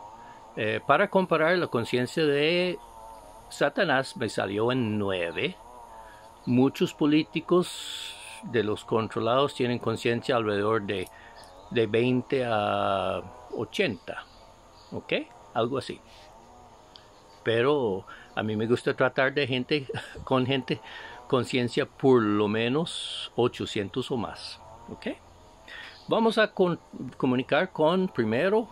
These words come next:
con José María Figueres. Cuando gire en círculo tengo el contacto. ¿Ok? Tengo el contacto. Vamos a preguntar de José María Figueres su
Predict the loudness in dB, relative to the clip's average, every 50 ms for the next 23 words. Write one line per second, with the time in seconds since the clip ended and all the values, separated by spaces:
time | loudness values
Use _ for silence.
0 | -6 -2 0 0 0 0 -4 -6 -4 -2 -2 -2 0 2 2 2 2 4 2 2
1 | 2 2 0 0 0 0 -2 -2 0 0 -2 -2 -4 -6 -8 -10 -12 -14 -16 -20
2 | -20 -20 -20 -20 -20 -20 -20 -4 0 2 2 2 2 0 0 0 0 0 0 0
3 | 0 0 -2 -2 -2 0 -2 -2 0 0 -2 0 2 0 0 0 -2 -4 -6 -4
4 | -6 -10 -12 -12 -16 -20 -20 -20 -20 -20 -20 -18 -16 -14 -14 -8 -6 -6 -6 -6
5 | -8 -14 -20 -20 -20 -20 -20 -20 -20 -20 -20 -20 -20 -20 -20 -20 -20 -20 -20 -20
6 | -20 -20 -20 -20 -20 -20 -20 -20 -20 -20 -12 -10 -6 -6 -4 -4 -4 -4 -6 -10
7 | -6 -6 -6 -6 -6 -8 -10 -10 -8 -10 -12 -10 -4 -2 -2 -2 0 -2 -2 -2
8 | -2 -2 -2 -2 -2 -2 0 2 2 2 2 -2 -4 -4 -4 -6 -4 -2 -2 -2
9 | 0 -2 -2 0 0 0 -2 -2 -4 -4 -2 0 0 0 0 -2 -4 -6 -10 -10
10 | -10 -14 -20 -20 -20 -20 -20 -20 -20 -20 -20 -20 -20 -20 -18 -16 -12 -4 0 0
11 | 0 0